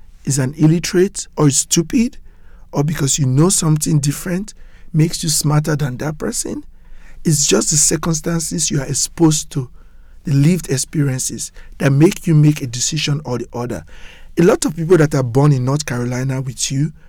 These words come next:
might be very, very racist, but if they are gay, they would have suffered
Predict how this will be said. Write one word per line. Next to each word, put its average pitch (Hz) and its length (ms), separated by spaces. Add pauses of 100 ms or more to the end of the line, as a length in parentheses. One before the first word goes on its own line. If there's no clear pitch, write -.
might 139 200
be 139 120
very, 165 280
very 156 300
racist, 156 680 (320)
but 165 200
if 277 140
they 151 180
are 131 80
gay, 123 360 (680)
they 143 100
would 139 140
have 143 120
suffered 185 640